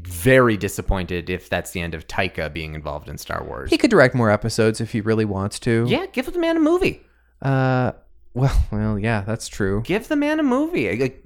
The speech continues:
Speaker 1: plan your shit ahead, but eventually give the man a movie.
Speaker 2: Nominated for an Oscar this week, Taika Waititi.
Speaker 1: Well, he's clearly proven he can do it, and he's clearly proven he can do it with a blockbuster, and he's clearly proven with the forty-five minutes of Star Wars that he's had that he gets it. So.
Speaker 2: Agreed.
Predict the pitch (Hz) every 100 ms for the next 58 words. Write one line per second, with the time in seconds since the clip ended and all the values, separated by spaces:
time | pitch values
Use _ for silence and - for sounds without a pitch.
0 | - 165 240 320 320 285 - 269 311 220
1 | 101 165 - - - - 208 285 359 -
2 | 277 262 330 370 359 339 370 415 92 120
3 | 120 110 - 101 104 - 92 90 - 101
4 | 110 92 - 90 95 - 92 127 170 339
5 | 349 - 202 202 - - _ - - 165
6 | 226 262 254 220 202 226 196 156 151 151
7 | 151 143 151 113 92 110 120 117 - 151
8 | 151 143 135 135 131 120 120 117 110 107
9 | 101 123 156 - 127 - 135 135 - -
10 | - 107 110 107 110 - 135 131 131 -
11 | 117 107 113 104 - - - 104 - -
12 | 120 120 113 107 107 104 - - 101 95
13 | 92 90 90 87 85 98 87 82 87 82
14 | 92 87 73 - 50 - - 123 110 90